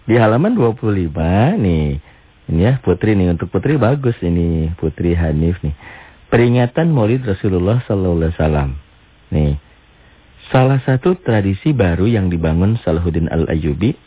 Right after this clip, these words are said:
sewaktu beliau menjadi gubernur Mesir adalah mengadakan acara peringatan hari kelahiran Rasulullah atau Maulid Nabi.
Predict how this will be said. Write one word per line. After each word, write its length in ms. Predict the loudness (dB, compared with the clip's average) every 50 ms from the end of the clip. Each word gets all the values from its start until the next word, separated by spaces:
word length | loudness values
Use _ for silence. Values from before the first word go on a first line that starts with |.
| -20 -4
sewaktu 560 | -2 0 2 2 0 -2 -4 -14 _ _ 0 0 2
beliau 320 | 2 2 2 2 2 2
menjadi 320 | 2 0 0 0 -2 -2 -2
gubernur 400 | -4 -2 -2 -2 0 0 0 0 0
Mesir 320 | -2 -4 -2 -2 -2 -2 -2 -4
adalah 400 | -2 -2 0 2 2 0 0 -4 -8 -20 -20 _ _ _ _
mengadakan 880 | 0 2 2 2 2 0 0 -2 -2 -4 -4 -2 -2 -2 -2 -2 -4
acara 720 | -4 -6 -6 -6 -6 _ -2 0 0 2 2 2 0 0 -2
peringatan 720 | -2 _ -2 0 0 0 0 -2 -2 -2 -2 0 0 0
hari 400 | -2 -2 -2 0 0 0 0 -2 -2 _
kelahiran 480 | -2 -2 0 0 0 0 0 0 0 0 -2
Rasulullah 640 | -6 -8 -2 -2 0 0 0 0 0 0 0 0 -2 -4 -10 -20 -20 -20 _ _ _ _
atau 560 | -4 -4 -4 -4 -4 _ _ 0 2 2 2
Maulid 480 | 2 2 0 0 0 -2 -2 -4 -4 -4
Nabi. 480 | -4 -2 -2 -2 -2 -2 -2 -2 -4